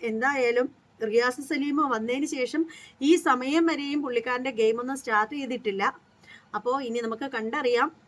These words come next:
എന്തായാലും, ആ, ലക്ഷ്മിക്കിട്ട് നല്ല ഒന്നര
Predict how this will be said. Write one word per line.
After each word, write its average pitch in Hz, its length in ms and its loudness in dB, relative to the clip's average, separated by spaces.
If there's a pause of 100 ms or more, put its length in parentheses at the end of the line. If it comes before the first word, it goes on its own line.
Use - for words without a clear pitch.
(640)
എന്തായാലും, 254 680 2 (540)
ആ, 233 100 0 (720)
ലക്ഷ്മിക്കിട്ട് 320 680 0
നല്ല 262 340 0
ഒന്നര 277 640 2